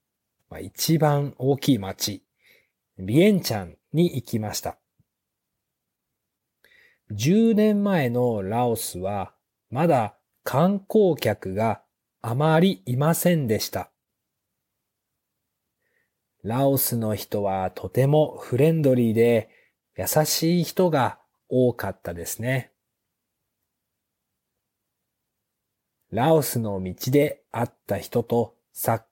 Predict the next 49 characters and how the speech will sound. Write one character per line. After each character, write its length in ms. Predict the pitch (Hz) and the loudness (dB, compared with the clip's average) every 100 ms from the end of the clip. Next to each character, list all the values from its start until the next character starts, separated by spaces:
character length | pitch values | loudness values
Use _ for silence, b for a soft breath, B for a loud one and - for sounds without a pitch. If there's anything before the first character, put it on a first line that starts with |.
| _ - | _ -6
カ 260 | 101 90 | -4 -4
ー 20 | 87 | -6
を 100 | 85 | -8
し 100 | - | -6
た 140 | 117 | -2
り、 260 | 110 104 - _ _ _ _ _ - | -2 -4 -8 _ _ _ _ _ -2
レ 180 | 139 - | 0 0
ス 120 | - | 2
ト 120 | 165 | 2
ラ 160 | 147 135 | 2 0
ン 140 | 143 | 0
に 260 | 170 165 _ | 0 -2 _
行 160 | - 107 | -6 -6
っ 20 | |
た 220 | _ 113 | _ -4
り 300 | 110 131 156 _ | 0 0 -2 _
し 220 | - - | -8 -6
ま 160 | 107 - | -6 -8
し 80 | |
た。 180 | - - _ _ _ _ _ _ _ _ _ _ _ _ _ _ _ _ _ _ _ _ _ _ _ _ _ _ _ _ _ | -10 -12 _ _ _ _ _ _ _ _ _ _ _ _ _ _ _ _ _ _ _ _ _ _ _ _ _ _ _ _ _
ラ 260 | 90 117 208 | -4 2 4
オ 140 | 175 | 2
ス 200 | - - | 0 -4
は 380 | 92 110 104 87 _ _ _ | -4 -4 -4 -6 _ _ _
ト 140 | - 120 | -8 0
ラ 200 | 131 156 | 2 2
ブ 160 | 147 | 2
ル 160 | 127 117 | 2 2
が 280 | 101 92 - _ _ | -2 -6 -12 _ _
た 240 | - 117 113 | -10 -8 -8
く 180 | - | -6
さ 340 | - - 196 190 | -4 0 2 2
ん 200 | 185 - - | 0 -6 -6
あ 120 | 160 | -4
っ 140 | 160 _ - | -4 _ -4
た 140 | 123 | -2
け 180 | - 107 | 0 0
ど、 400 | 113 113 95 - _ _ _ _ _ _ | 0 -2 -4 -10 _ _ _ _ _ _
と 160 | - 156 | -8 -2
て 160 | 220 226 | 0 2
も 360 | 208 208 202 _ - | 4 2 0 _ -6
の 160 | 139 190 | -2 0
ん 220 | 208 202 | 0 0
び 120 | 208 | 2
り 220 | 175 165 135 | 2 2 0
し 220 | - 113 | -4 -2
た 180 | 143 - | 0 -2
国 400 | - 120 123 117 | -4 -4 -2 2
で、 380 | 120 117 - | 2 2 0